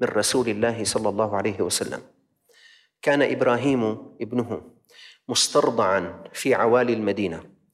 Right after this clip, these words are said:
العوالي منطقة بتبعد عن المسجد النبوي مشي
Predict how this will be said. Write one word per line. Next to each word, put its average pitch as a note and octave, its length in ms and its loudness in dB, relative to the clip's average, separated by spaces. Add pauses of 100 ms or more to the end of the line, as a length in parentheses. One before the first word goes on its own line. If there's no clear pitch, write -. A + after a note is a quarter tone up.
(480)
العوالي C3+ 760 0
منطقة C#3 440 -4
بتبعد A#2 520 0
عن G#2 180 -4
المسجد A2+ 500 -4
النبوي A2+ 500 0
مشي C#3 400 -2